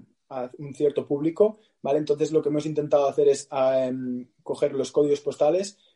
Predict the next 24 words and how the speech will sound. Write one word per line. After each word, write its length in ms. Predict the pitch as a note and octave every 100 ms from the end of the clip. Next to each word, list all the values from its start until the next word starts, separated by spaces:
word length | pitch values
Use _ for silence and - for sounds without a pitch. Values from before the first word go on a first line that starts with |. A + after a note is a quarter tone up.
| _ -
e 80 |
intentar 560 | D3+ C#3+ C#3+ C3+ D3 D3+
hacer 300 | C#3+ D3+ C3+
que, 400 | C#3 C3 C3 A#2+ -
o 480 | _ _ _ _
sea, 180 | - C#3+
si, 240 | C3 C#3 C#3
si 160 | D#3
eres 160 | D3+ D3+
de 680 | D3+ C#3+ C#3+ C#3+ C#3+ C#3+ C#3+
Lérida, 380 | D3+ E3 F3+ F3
por 120 | D#3+
ejemplo, 420 | D3+ E3 E3 F#3
que 100 | F3
solo 240 | D#3 D#3 D#3
puedas 260 | D#3 D3
pedir 260 | - D#3 D#3
el 120 | C#3+
jueves. 360 | - C#3 B2 B2
Entonces, 380 | C3 C#3 D3+ -
todo 220 | D3+ D#3
se 120 | D#3+
nos 120 | D3+
acumula 640 | C#3+ - D#3+ F3+ F3+ A3